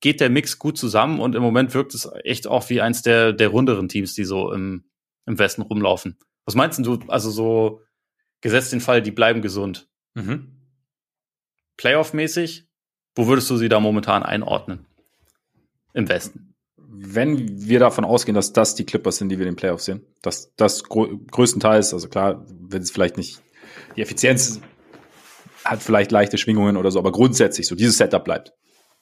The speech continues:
Speaker 2: dann sind sie für mich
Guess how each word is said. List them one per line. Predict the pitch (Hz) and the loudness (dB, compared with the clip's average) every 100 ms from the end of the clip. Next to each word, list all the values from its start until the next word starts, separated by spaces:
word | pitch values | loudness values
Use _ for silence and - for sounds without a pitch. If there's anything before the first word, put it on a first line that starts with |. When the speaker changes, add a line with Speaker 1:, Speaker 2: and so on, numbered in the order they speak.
| _ _ _ _ _ _ _ _ _ _ _ _ _ _ _ _ _ _ | _ _ _ _ _ _ _ _ _ _ _ _ _ _ _ _ _ _
Speaker 2:
dann | - 78 | -20 -12
sind | 90 | -2
sie | 107 | -2
für | 107 | 0
mich | 92 98 170 226 - - - - - - | 0 4 4 4 -6 -10 -14 -16 -20 -20